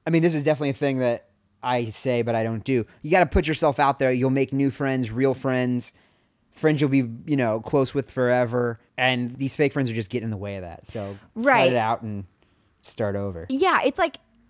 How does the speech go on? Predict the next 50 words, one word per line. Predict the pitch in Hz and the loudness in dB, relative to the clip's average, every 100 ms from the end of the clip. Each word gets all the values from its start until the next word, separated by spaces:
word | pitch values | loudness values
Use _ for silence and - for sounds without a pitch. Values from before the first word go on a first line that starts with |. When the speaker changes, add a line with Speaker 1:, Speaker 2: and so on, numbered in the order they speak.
| _ 285 | _ -2
Speaker 2:
it's | 294 | 0
almost | 302 311 415 392 | 0 0 -2 0
like | 403 - | -2 0
if | 262 - - | -4 -6 -6
you | 254 277 | -2 0
have | 269 240 | 2 2
a | 220 | 0
jar. | 208 - 233 196 170 156 - - _ - | -2 -4 0 2 0 -2 -4 -8 _ -2
The | 285 | 0
jar | 311 320 | 2 2
is | 285 262 | 0 0
a | 226 | 0
tiny | - - 220 214 196 | 0 -2 0 0 0
little | 160 | -2
jar. | 175 170 107 117 | 2 2 2 0
It's | - 277 | 0 2
a | 339 220 _ | 0 0 _
coin | - 196 139 170 - | -2 -2 -4 -8 -6
jar. | 170 113 123 - - - | -2 2 2 0 -8 -12
<laughs> | - - - - | -12 -16 -10 -6
It's | 269 | -2
a | |
really | 320 453 330 | 0 0 -2
tiny, | 339 339 330 339 330 311 - - | -2 0 0 2 0 -2 -6 -4
uh, | 240 233 233 233 220 - _ _ _ _ _ - | -2 0 0 -2 -4 -14 _ _ _ _ _ -2
it's | 269 | 0
a | |
tiny | 262 247 269 | 0 -2 -2
little | 233 247 | -2 -2
coin | 226 175 | -4 2
jar. | |
Speaker 1:
And | 156 | 2
it's | 143 | 2
Megan's | 143 131 127 | 2 2 2
jar, | 117 | 0
so | 127 120 | 2 0
it | 120 | 0
matches | 113 123 123 123 | -2 -2 -2 -2
all | 117 113 | 0 0
the | 123 | 0
other | 113 123 | 0 0
jars | 123 120 | 0 -2
perfectly. | - 120 110 135 147 147 147 - - | -4 -6 -6 -6 -4 -2 -4 -6 0
And | 311 | 0
Speaker 2:
Uh-huh, | 330 311 285 262 | 2 2 0 2
and | 269 254 | 0 0
it's | 262 | -4
Speaker 1:
<laughs> | 226 | -2
Speaker 2:
beige. | 254 262 320 415 330 247 - - | 0 2 2 0 -2 -8 -10 -4
<laughs> | 302 | -2